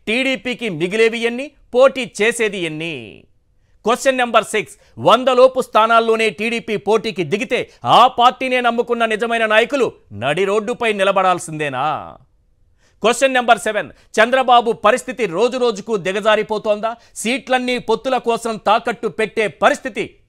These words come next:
ఎందుకొచ్చింది? Question number eight.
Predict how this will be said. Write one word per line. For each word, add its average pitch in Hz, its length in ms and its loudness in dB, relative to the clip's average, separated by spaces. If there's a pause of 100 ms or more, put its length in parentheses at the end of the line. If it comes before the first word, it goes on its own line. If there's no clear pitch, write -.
(100)
ఎందుకొచ్చింది? 147 840 -8 (840)
Question 240 360 0
number 226 300 2 (160)
eight. 196 280 2